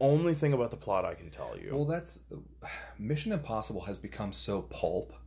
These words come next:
Speaker 2: where I don't ever expect Benji or Luther or Ethan to die because it is a pulp film. It's, it's an Indiana Jones at this point where the characters are having too much fun. In that one, they hold on Carrie,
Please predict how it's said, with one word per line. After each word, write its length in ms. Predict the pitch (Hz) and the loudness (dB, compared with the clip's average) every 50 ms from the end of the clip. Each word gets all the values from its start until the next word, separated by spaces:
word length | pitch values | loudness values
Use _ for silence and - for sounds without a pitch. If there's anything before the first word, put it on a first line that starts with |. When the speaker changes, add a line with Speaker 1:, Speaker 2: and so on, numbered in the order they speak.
| - - - - - - - | -18 -18 -18 -18 -16 -12 -4
Speaker 2:
where 180 | - 120 113 | 2 2 4
I 80 | 107 110 | 4 2
don't 300 | 107 - 123 120 - - - | 2 0 0 0 0 -2 -2
ever 280 | 113 107 101 98 95 | -2 0 0 -2 -4
expect 500 | 92 92 - - - 92 90 - - - - | -2 -2 -2 0 0 0 -2 -2 -8 -6 -2
Benji 440 | 95 92 95 90 - 101 98 90 85 | -2 -2 0 0 -2 -2 -2 0 0
or 100 | 90 90 | -2 -2
Luther 420 | 87 87 92 95 90 - - 101 92 | 0 -2 -2 -4 -4 -2 -2 -2 -2
or 240 | - 95 92 - 82 | 0 -2 -2 -2 -4
Ethan 320 | 87 85 - - 110 95 | -6 -6 -4 -4 -4 -4
to 120 | - - | -4 -6
die 360 | 92 90 90 82 90 92 98 117 | -2 -2 0 0 0 0 -2 -2
because 300 | 113 110 - - 113 101 | -2 -6 -4 -2 -4 -4
it 140 | - - 151 | -2 0 0
is 100 | 165 156 | 2 2
a 60 | 151 | 2
pulp 360 | 147 - - - 98 95 - - | 0 0 -2 -4 -4 -4 -4 -8
film. 360 | - - - - - - - | -8 -6 -6 -4 -4 -4 -2
It's, 220 | - 143 143 - - | -2 -2 -2 -2 -2
it's 240 | - 139 147 147 | 0 0 0 2
an 100 | - 143 | 2 2
Indiana 400 | 139 131 127 120 117 110 104 104 | 2 2 2 0 0 0 0 -2
Jones 360 | 90 - 95 90 90 90 82 - | -2 -2 -2 -2 -2 -2 -4 -6
at 100 | 82 - | -4 -4
this 120 | 87 - | -4 -6
point 360 | - - - 82 85 78 - | -6 -6 -6 -6 -6 -4 -4
where 260 | 90 98 92 90 87 87 - - - - - - - - - | -2 0 2 0 0 -2 -6 -12 -16 -18 -16 -16 -16 -12 -8
the 60 | - 110 | -6 -4
characters 420 | - - 120 113 110 - 104 95 | -2 0 0 0 0 -2 -2 -2
are 60 | 95 | 0
having 220 | 90 98 92 92 90 | 2 2 0 0 -2
too 140 | - 104 | -2 -2
much 140 | 95 82 76 | -2 -2 -2
fun. 300 | - - 95 90 80 73 - - - - - - - - | -2 -2 -2 0 0 -2 -4 -10 -14 -16 -16 -16 -6 -2
In 160 | 104 110 110 | 0 0 2
that 220 | 101 98 127 147 - | 2 0 0 0 2
one, 240 | 170 185 185 180 - - | 2 2 2 2 0 0
they 140 | 113 113 147 | 2 2 2
hold 520 | 147 - - - - 147 147 170 202 214 | 2 2 -2 0 2 2 4 4 2 2
on 240 | 190 175 139 110 101 - | 2 0 0 0 -2 -4
Carrie, 520 | - - - 123 117 127 131 123 113 101 | -4 -2 2 2 2 2 2 0 -2 -4